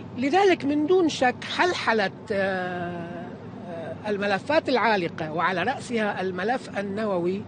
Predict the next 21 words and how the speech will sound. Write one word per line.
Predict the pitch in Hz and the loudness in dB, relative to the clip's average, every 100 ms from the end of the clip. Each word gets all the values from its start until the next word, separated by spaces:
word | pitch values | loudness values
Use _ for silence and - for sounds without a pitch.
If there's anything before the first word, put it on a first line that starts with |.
| - - - - - - - | -12 -14 -14 -14 -12 -12 -10
وعودة | 170 185 202 294 269 269 - - - 202 - | -2 2 4 4 4 0 0 -8 -6 -6 -4
كل | 320 339 | 2 4
الأطراف | 294 226 - 202 185 - - | 4 2 0 0 0 -2 -4
إلى | 208 208 190 | -2 0 0
خطة | 277 - 220 - | -2 -2 -2 -2
العمل | 208 190 214 202 214 | -2 0 0 -2 -2
المشتركة | 180 185 - 208 196 180 185 | -4 -4 -6 -4 -4 -4 -4
وإزالة | 180 190 208 190 277 339 320 - | -2 -2 -2 2 4 6 4 2
العقوبات، | 240 190 185 214 180 185 214 - - - - - - - - | 0 2 0 0 2 4 2 -2 -12 -12 -14 -14 -14 -8 0
كافة | 285 - 220 - | 2 2 -4 -4
العقوبات | 190 175 208 190 220 - | -6 -4 -4 -2 -2 -4
سيترك | - 226 220 247 277 - 302 285 | -2 0 0 0 -4 -2 -4 -4
آثارا | - 202 - 240 277 262 | -2 -4 0 0 2 0
إيجابية | 208 165 185 185 302 277 208 | -4 -6 -6 -2 0 0 -2
على | 190 160 240 247 | -4 0 0 2
الاقتصاد | 214 208 - 196 254 277 | 0 -4 -6 -4 -2 -2
الإيراني | 302 302 330 | 0 0 0
وبالنسبة، | 320 302 311 330 302 - | -2 -2 -4 -2 -2 -2
وبال-، | 240 240 269 - - - | -4 -4 -6 -6 -8 -4
بالنتيجة | 240 269 277 285 285 | -2 -2 -2 -2 0
على | 262 269 | 2 2